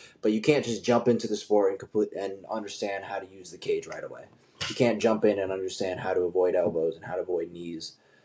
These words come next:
Um, and, like, I, I, if I fought Bo Nickel, I wouldn't mind starting on my back. I'll lay down. Here, come on down. You can have it.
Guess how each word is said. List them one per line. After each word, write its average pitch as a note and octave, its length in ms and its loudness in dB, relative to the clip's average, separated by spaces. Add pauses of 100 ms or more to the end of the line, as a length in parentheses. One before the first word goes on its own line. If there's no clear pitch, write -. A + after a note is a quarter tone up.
(160)
Um, D#2+ 500 -2 (560)
and, D#2+ 580 -2
like, F#2+ 140 2
I, A2+ 260 4
I, - 200 -2
if B2+ 140 4
I C3+ 120 6
fought C3+ 260 4
Bo C3 140 6
Nickel, C3 260 0
I G#2+ 140 2
wouldn't A2+ 240 0
mind G2+ 220 -4
starting F2+ 280 -4
on F2+ 100 -8
my E2+ 100 -12
back. D2 340 -14 (880)
I'll G2+ 140 0
lay G2+ 140 4
down. F2 260 -2 (380)
Here, G#2+ 240 -4 (100)
come G#2+ 140 -4
on G#2+ 120 2
down. F2 240 0 (380)
You - 80 -8
can F2 100 -6
have F2+ 220 -2
it. - 120 -6